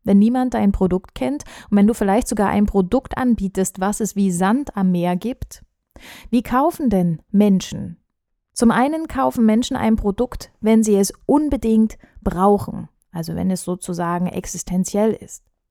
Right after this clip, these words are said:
Auf die andere Art kaufen Menschen jedoch auch ein Produkt, wenn sie emotional davon berührt sind, wenn sie sagen, das ist etwas, das spricht mich an, das macht mir ein gutes Gefühl. Und um dieses gute Gefühl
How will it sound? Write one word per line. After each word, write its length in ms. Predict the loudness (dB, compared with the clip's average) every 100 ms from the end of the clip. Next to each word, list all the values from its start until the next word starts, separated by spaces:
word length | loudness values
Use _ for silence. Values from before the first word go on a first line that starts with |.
| _ -20 -20 -20 _
Auf 140 | -2
die 160 | 0 -2
andere 320 | -2 -2 -2
Art 480 | -2 -2 -2 -4 -12 _ _
kaufen 400 | -2 -2 -2 -2
Menschen 380 | 0 0 0 2
jedoch 360 | 4 4 0 -2
auch 140 | -4
ein 200 | -2 -2
Produkt, 500 | 0 -2 -2 -8 -4
wenn 160 | 0 0
sie 160 | 0 -4
emotional 920 | -2 -2 -4 -2 -2 0 -2 -2 -4
davon 520 | -6 -8 -2 0 0
berührt 500 | -2 -2 0 0 -2
sind, 420 | -6 -8 -8 -12 -12
wenn 160 | -2 0
sie 120 | 0
sagen, 420 | -4 -4 0 0 0 -10 -14 -10
das 260 | -6 -6
ist 240 | -6 -6 -4
etwas, 440 | -6 -4 -6 -4
das 200 | -6 -8
spricht 460 | -8 -6 -6 -6 -10
mich 180 | -8
an, 200 | -6 -6
das 180 | -8 -4
macht 240 | -4 -2 -4
mir 80 |
ein 300 | -2 0 -2
gutes 680 | 0 -2 -2 -2 -6 -6 -10 _ _
Gefühl. 520 | -4 -2 0 0 0 -8 _ _ _ _ _ -20 -20 0
Und 200 | 0 4
um 140 | 2
dieses 380 | 4 2 0 -4
gute 280 | -2 0 2
Gefühl 640 | 0 0 0 4 2 0